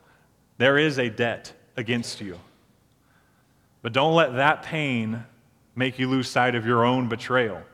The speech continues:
your own rebellion against the one who created you. Don't forget that you too are a debtor.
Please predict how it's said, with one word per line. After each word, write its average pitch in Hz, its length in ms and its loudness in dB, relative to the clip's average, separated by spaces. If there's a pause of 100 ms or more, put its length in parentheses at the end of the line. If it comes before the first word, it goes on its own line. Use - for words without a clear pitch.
(1300)
your 127 180 4
own 147 300 4
rebellion 113 640 0 (320)
against 107 320 -6
the 104 80 -6
one 104 180 -4
who 101 160 -6
created 95 480 -8
you. 85 120 -20 (1300)
Don't 120 240 -6
forget 120 340 -2
that 117 160 -6
you 117 300 -2
too 113 540 -4 (680)
are 104 120 0
a 101 80 -2
debtor. 110 380 -2